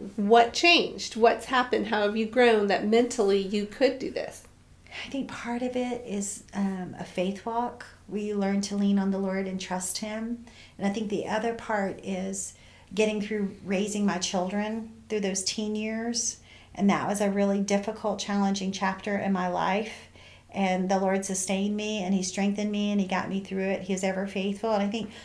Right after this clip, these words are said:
Speaker 2: journeying with the Lord, and, um,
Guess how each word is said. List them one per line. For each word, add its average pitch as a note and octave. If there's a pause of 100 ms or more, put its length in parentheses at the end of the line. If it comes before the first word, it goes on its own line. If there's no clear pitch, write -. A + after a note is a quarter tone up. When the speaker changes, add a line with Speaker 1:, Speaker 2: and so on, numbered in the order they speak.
(160)
Speaker 2:
journeying A3+
with G3+
the F3+
Lord, G3 (180)
and, G3
um, F#3